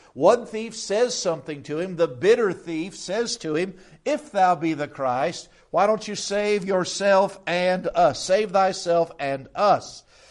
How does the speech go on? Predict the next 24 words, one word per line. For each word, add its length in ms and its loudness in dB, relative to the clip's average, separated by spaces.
And 220 0
so 260 2
we 180 0
know 340 6
that 200 -2
there 220 0
is 140 -4
a 60 -10
crowd 560 -2
that 120 -4
is 180 -8
gathered 420 -6
around 400 -6
there, 180 -6
and 100 -4
there's 200 -2
a 40 2
lot 220 0
of 100 0
different 320 -10
people 380 -10
in 160 -2
that 220 -4
crowd. 300 -2